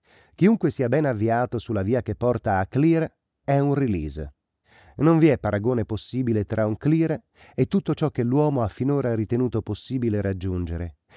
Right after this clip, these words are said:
e non vi è paragone tra il clearing e qualunque terapia finora praticata.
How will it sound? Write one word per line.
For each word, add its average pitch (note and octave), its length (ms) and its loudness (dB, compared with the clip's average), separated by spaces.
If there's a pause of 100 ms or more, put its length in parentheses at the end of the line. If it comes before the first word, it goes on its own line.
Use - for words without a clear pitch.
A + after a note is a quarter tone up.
(200)
e D3 100 2
non F3+ 140 4
vi F#3 80 4
è E3+ 120 4
paragone G2+ 580 2
tra G2 200 -2
il G2 100 0
clearing F3+ 520 2 (240)
e D#3+ 100 2
qualunque D3 400 2
terapia B2 460 -2
finora A2 340 -2
praticata. - 720 -8